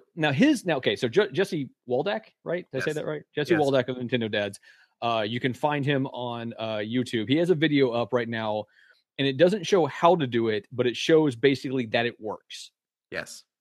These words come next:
Speaker 1: It shows him playing these games. It shows the picture.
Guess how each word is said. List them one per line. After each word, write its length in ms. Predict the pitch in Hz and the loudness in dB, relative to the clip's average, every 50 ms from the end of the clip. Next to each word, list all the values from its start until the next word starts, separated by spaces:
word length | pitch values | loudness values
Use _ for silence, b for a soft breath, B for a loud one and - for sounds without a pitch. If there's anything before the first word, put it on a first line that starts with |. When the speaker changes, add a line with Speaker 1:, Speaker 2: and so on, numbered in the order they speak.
| _ _ _ _ _ _ | _ _ _ _ _ _
Speaker 1:
It 160 | - 127 120 | -2 -2 -2
shows 340 | - 160 147 143 139 135 123 | 0 2 4 6 6 6 4
him 160 | - 131 120 | 4 2 0
playing 340 | 113 - - 151 165 180 185 | 2 0 2 2 4 4 2
these 140 | 180 175 143 | 0 0 2
games. 300 | 180 175 165 165 156 147 | 2 2 2 2 0 -2
It 60 | 131 - | -2 0
shows 220 | 143 131 123 - | 0 0 0 0
the 80 | - 104 | -2 -4
picture. 480 | - - 170 160 - - 160 151 139 | -2 -2 -2 -2 0 0 0 0 -2